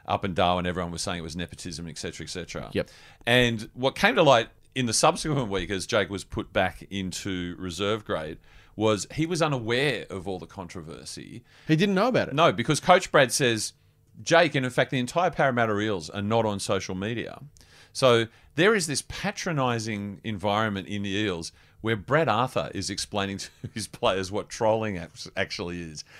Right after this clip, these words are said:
Speaker 1: And this cotton wooling of these young men trying to make their way in the world so that they're completely off social media is surely another reason to dislike the Parramatta Eels.
Speaker 2: Wait a second. Uh, so you've got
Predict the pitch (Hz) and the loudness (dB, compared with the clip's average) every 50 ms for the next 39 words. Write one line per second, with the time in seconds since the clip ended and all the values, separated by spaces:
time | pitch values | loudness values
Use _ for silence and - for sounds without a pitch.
0 | - - - - 123 131 143 160 180 - - - - _ - - - _ _ _ | -20 -18 -4 0 2 4 4 4 4 4 2 0 -2 _ -18 -20 -20 _ _ _
1 | - - - - 214 202 165 156 139 135 139 139 131 113 98 92 92 92 - - | -8 -4 6 8 8 8 8 4 4 6 6 6 4 4 2 0 -4 -8 -2 0
2 | 107 104 101 104 104 101 101 92 104 113 127 143 156 156 143 127 123 123 120 110 | 0 2 2 2 0 0 0 -4 0 4 6 8 8 8 6 4 2 2 0 0
3 | 98 - 131 120 113 107 104 107 113 98 101 95 95 107 113 110 107 101 98 90 | -2 -2 -2 0 0 2 0 0 0 0 -2 -2 0 2 2 2 2 0 -2 0
4 | 95 101 98 95 87 - - 101 95 95 90 92 92 - - 98 - - - 156 | 2 2 2 2 0 0 0 0 0 0 -4 -6 -8 -8 -8 -12 -10 -4 2 2
5 | 170 190 156 123 107 101 - - - 104 98 - - 98 95 98 101 98 95 90 | 2 4 4 2 2 2 2 2 0 0 0 0 -4 -6 -4 -2 -2 -2 -2 -4
6 | 82 82 - _ - - - - 113 - - - 165 160 151 131 113 101 98 98 | -6 -6 -10 _ -20 -10 -4 -2 0 0 0 4 4 6 6 6 6 4 2 0
7 | 92 87 87 90 90 78 85 82 80 73 82 85 - - 85 76 76 - - - | 0 0 -2 -4 -6 -6 -8 -10 -12 -10 -10 -10 -8 -8 -8 -8 -10 -12 -14 -12
8 | - 80 78 76 73 67 62 64 - 50 - - - - - - - 135 147 139 | -12 -10 -10 -10 -12 -12 -14 -14 -16 -16 -18 -14 -16 -16 -10 2 4 6 6 6
9 | 127 - 113 95 - 98 98 - - - - - - - 98 - - 95 - - | 4 2 -2 -2 -2 -4 -6 -6 -12 -20 -20 -14 -4 -4 -4 -4 -4 -10 -18 -20
10 | - _ - 113 - _ _ _ - - - 131 127 131 127 147 139 - | -20 _ -14 -14 -14 _ _ _ -12 -4 0 2 2 2 4 2 2 2